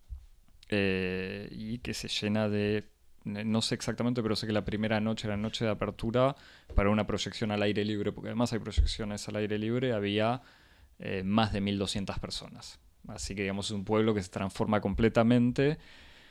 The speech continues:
eh, y durante una semana, de domingo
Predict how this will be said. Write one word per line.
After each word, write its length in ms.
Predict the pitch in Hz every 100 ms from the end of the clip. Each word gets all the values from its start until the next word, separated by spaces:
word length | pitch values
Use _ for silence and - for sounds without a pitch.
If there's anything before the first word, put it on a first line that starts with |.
| - - _
eh, 720 | - 107 101 98 98 95 98 -
y 140 | 123
durante 400 | 120 120 117 110
una 200 | 123 139
semana, 580 | 131 - 117 120 127 135
de 300 | 143 120 113
domingo 1120 | 107 107 107 113 113 120 110 104 98 98 104